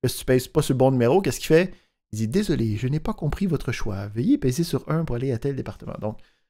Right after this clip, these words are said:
hein, ça peut répéter autant de fois que, euh, l'utilisateur est pas capable de comprendre le menu, puis,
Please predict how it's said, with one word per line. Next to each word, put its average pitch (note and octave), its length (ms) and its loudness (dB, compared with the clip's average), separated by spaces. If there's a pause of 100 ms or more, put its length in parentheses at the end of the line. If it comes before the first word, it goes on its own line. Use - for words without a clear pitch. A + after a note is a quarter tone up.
(200)
hein, B2+ 260 -2
ça A2+ 160 -4
peut D3 280 -2
répéter C#3 540 2
autant B2+ 260 2
de A2+ 60 -2
fois C3 300 0
que, B2 380 -2 (480)
euh, G2 80 -6 (120)
l'utilisateur B2 840 0 (140)
est C3 120 2
pas A#2+ 140 -4
capable B2 280 -2
de A2 60 -2
comprendre A2 640 -6 (380)
le A#2+ 180 4
menu, B2 440 2 (520)
puis, C3 400 -2